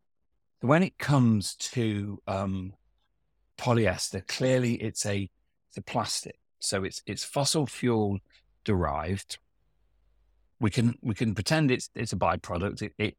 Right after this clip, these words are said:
was, and now it isn't. It's a main product. Its longevity can be amazing and can be short, depending on how it's made. Um,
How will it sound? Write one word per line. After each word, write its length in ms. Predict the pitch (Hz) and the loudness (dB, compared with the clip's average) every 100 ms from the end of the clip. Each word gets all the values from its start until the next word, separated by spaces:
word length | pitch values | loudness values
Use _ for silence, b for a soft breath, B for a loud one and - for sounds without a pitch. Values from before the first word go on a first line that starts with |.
| - | -4
was, 360 | 101 87 117 | 2 4 2
and 120 | 101 101 | 0 -4
now 180 | 101 | -4
it 80 | 101 95 | -6 -6
isn't. 280 | 87 92 | -6 -6
It's 120 | 95 98 | -8 -8
a 40 | |
main 220 | 90 85 | -8 -10
product. 500 | - - 87 87 - _ _ _ _ _ _ _ - | -12 -14 -12 -16 -20 _ _ _ _ _ _ _ -4
Its 360 | - - - - | -4 -2 -4 -4
longevity 1080 | 131 127 120 104 143 139 139 - 120 107 110 _ _ _ - | -2 0 2 4 4 4 0 -2 -2 -2 -6 _ _ _ -6
can 400 | - 156 170 160 | -2 0 2 2
be 140 | 139 | 4
amazing 600 | 123 107 104 98 120 135 | 4 4 0 -2 -4 -6
and 160 | 120 107 | -8 -8
can 440 | - - 131 127 | -4 0 2 4
be 260 | 117 117 113 _ _ _ _ - | 4 0 -2 _ _ _ _ -2
short, 320 | 101 113 139 | 2 4 2
depending 440 | - 104 120 113 104 | -4 -4 -2 -2 -2
on 120 | 107 | -4
how 280 | 95 117 113 | -2 0 0
it's 180 | - 104 | -2 -6
made. 380 | 92 104 135 - - _ _ _ _ _ _ _ _ 120 | -6 -4 -6 -6 -10 _ _ _ _ _ _ _ _ 2
Um, 300 | 117 113 | 4 4